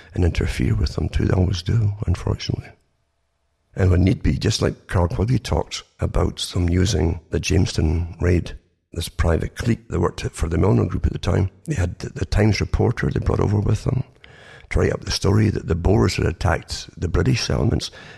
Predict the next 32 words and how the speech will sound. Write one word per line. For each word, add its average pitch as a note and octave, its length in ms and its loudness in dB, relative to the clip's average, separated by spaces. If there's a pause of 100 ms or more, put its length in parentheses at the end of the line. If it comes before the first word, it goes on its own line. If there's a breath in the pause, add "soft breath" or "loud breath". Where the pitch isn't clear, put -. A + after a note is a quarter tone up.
and, F#2 160 2
and F#2 180 2
in F2+ 60 4
reality F2 380 2
it - 40 0
was F2 100 -4
the - 60 -6
other E2 200 -4
way E2 140 -2
around, E2 480 -4 (880 loud breath)
so A2+ 300 0
that F2+ 160 0
they - 60 -2
could - 200 -6
then F#2 300 4
use - 420 0 (220)
their E2+ 140 0
actual - 300 0
British - 520 -2 (260)
regular E2+ 440 -2
army F2 420 2 (580 loud breath)
and E2+ 160 -4
have E2 160 -4
them D#2+ 200 0
dispatched - 600 -4
over F#2+ 240 0
there - 400 -4 (640 loud breath)
to - 100 -6
protect - 640 -2 (160)
the - 80 -12
British - 380 -4
people. - 420 -2